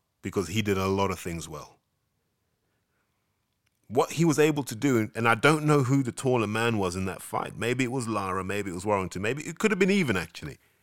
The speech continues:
But Lara definitely had the longer arms, and he made the most of his reach. They weren't giving him credit for this, but his manipulation of distance, his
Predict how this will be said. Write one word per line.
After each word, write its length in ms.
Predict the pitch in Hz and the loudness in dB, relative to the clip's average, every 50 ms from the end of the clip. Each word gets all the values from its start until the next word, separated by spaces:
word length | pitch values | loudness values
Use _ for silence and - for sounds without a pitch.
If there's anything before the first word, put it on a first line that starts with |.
| _ _ _ _ _ _ _ _ _ _ _ _ _ | _ _ _ _ _ _ _ _ _ _ _ _ _
But 260 | 151 135 117 - - _ - | 2 2 2 0 -6 _ -6
Lara 400 | 104 110 127 139 156 160 151 131 | -2 2 4 4 4 4 4 2
definitely 460 | 104 - 135 139 - - 135 135 120 | 2 2 2 2 2 -2 -2 -2 0
had 180 | 113 120 113 | 0 -2 -2
the 80 | 107 107 | -2 -2
longer 340 | 104 104 104 104 92 92 104 | 0 0 0 0 0 -2 -2
arms, 400 | 113 110 87 78 76 73 - - - | -2 -2 -4 -6 -10 -12 -14 -12 -6
and 120 | - 110 110 | -4 -2 0
he 100 | 123 127 | 2 4
made 220 | 131 135 131 123 | 4 4 4 2
the 80 | 113 107 | 2 -2
most 400 | 107 117 131 135 123 - - 127 | 0 2 2 2 2 0 -4 -6
of 80 | 120 | -8
his 140 | - 117 98 | -6 -6 -4
reach. 380 | 101 139 147 98 - - - - _ _ _ _ _ _ _ _ _ _ _ _ _ _ _ _ _ _ _ _ _ _ _ _ _ _ _ _ _ _ _ _ _ _ _ _ _ _ _ _ | -4 -4 -4 -4 -6 -10 -18 -20 _ _ _ _ _ _ _ _ _ _ _ _ _ _ _ _ _ _ _ _ _ _ _ _ _ _ _ _ _ _ _ _ _ _ _ _ _ _ _ _
They 160 | 113 135 127 | 4 6 6
weren't 360 | 123 143 165 180 175 151 127 | 8 8 6 6 4 2 4
giving 260 | - 165 160 160 160 | 4 4 6 6 4
him 180 | 147 147 139 131 | 4 4 2 0
credit 380 | - - - 160 165 131 - - | -2 0 2 2 2 2 -2 -4
for 140 | - 107 | -4 -4
this, 120 | 101 98 92 | -4 -2 -2
but 140 | - 104 95 | -2 0 2
his 200 | 131 147 139 143 | 2 2 2 2
manipulation 880 | 156 147 143 147 160 156 - - 147 139 143 151 156 143 - - 123 | 2 4 4 4 4 2 2 0 0 2 2 2 2 0 0 -2 -4
of 160 | 117 101 95 | -4 -6 -4
distance, 440 | - 135 131 - - - 87 80 - | -4 -4 -4 -4 -6 -8 -8 -8 -4
his 220 | - 120 120 104 | -4 -4 -4 -6